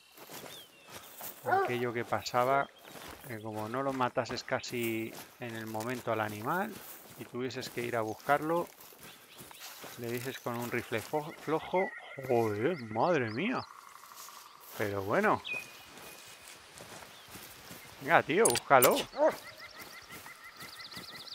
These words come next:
Uf. Ahora sí que me he liado, ¿eh? A ver, no, sigue por aquí.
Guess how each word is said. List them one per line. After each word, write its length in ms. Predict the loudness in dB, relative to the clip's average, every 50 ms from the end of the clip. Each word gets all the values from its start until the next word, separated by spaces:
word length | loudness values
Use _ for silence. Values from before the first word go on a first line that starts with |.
| -12 -10 -10 -10 -8 -8 -8 -8 -8 -10 -10 -12 -12 -12 -8 -4 -2
Uf. 120 | -2 -2 -2 -4 -8 -10 -12 -14 -16 -16 -16 -14 -14 -14 -14 -14 -14 -14 -14 -16 -16 -14 -14 -14 -8 -4
Ahora 200 | -2 0 0 0
sí 180 | 0 0 0 0
que 100 | 0 0
me 100 | -2 -2
he 40 |
liado, 340 | 0 2 2 2 2 2 0
¿eh? 40 | -4 -8 -12 -12 -12 -12 -12 -12 -10 -10 -10 -8 -6
A 80 | -6 -4
ver, 240 | -4 -4 -4 -4
no, 120 | -4 -6 -6
sigue 320 | -6 -6 -4 -2 -2 -2 -2
por 180 | -2 0 0
aquí. 400 | 0 0 0 0 -2 -2 -2 -4